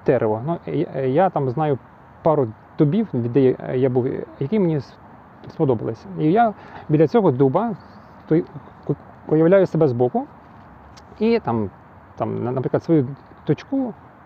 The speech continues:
і свою дружину. Бо я, я буває працюю з ними в парі. І, е,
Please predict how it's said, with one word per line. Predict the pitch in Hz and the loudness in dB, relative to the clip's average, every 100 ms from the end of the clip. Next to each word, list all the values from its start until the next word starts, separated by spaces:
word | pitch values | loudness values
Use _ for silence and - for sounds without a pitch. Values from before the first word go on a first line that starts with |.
| 202 | -8
і | 165 190 196 180 156 | -4 0 0 0 0
свою | - 147 | -2 -2
дружину. | 139 135 113 107 123 | 0 0 -2 -6 -8
Бо | 139 | -4
я, | 135 | -2
я | 135 | 0
буває | 165 151 143 - | 0 0 -2 -4
працюю | 127 - 151 131 131 135 - | -6 -2 -2 -2 -4 -8 -8
з | 117 | -4
ними | 147 123 | -2 -2
в | - - - - - - - - | -4 -16 -20 -20 -20 -20 -10 -2
парі. | 127 107 - - - - - - | 0 0 -6 -12 -20 -20 -20 -6
І, | - 226 233 226 208 | 0 2 2 0 0
е, | 175 170 170 170 170 170 165 | 2 4 4 4 4 4 2